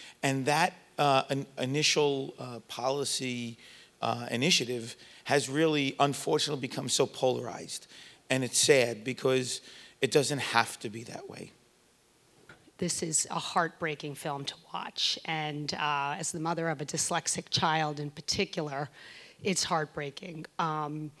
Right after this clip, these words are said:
Speaker 2: that last statistic that your, uh, your s-, future success in reading, it directly correlates to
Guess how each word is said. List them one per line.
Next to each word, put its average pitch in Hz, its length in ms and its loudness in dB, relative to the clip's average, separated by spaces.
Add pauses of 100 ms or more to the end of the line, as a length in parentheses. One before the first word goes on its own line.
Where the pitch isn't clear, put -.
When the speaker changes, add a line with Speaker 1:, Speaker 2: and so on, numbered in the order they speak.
(580)
Speaker 2:
that 175 220 0
last 170 360 -4
statistic - 800 -4 (220)
that 160 340 -6
your, 160 560 0 (460)
uh, 165 340 2
your 185 220 4
s-, - 260 4
future 208 460 -2
success - 560 2
in 175 120 2
reading, 170 400 4
it 151 220 -10
directly 175 720 2
correlates 160 920 -2
to 147 580 -2